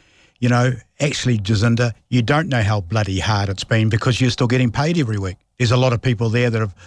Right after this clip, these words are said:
lost businesses and lost homes, you know, lost their jobs through mandates. There's a lot of real pain out there, a lot of unaffected people working from home and life goes on, but there is some real pain out there.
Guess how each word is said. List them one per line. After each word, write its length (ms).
lost 320
businesses 600
and 160
lost 240
homes, 720
you 80
know, 160
lost 340
their 100
jobs 580
through 160
mandates. 680
There's 120
a 60
lot 180
of 160
real 380
pain 360
out 140
there, 140
a 20
lot 180
of 140
unaffected 580
people 260
working 260
from 160
home 240
and 120
life 240
goes 220
on, 240
but 140
there 180
is 120
some 280
real 300
pain 340
out 160
there. 160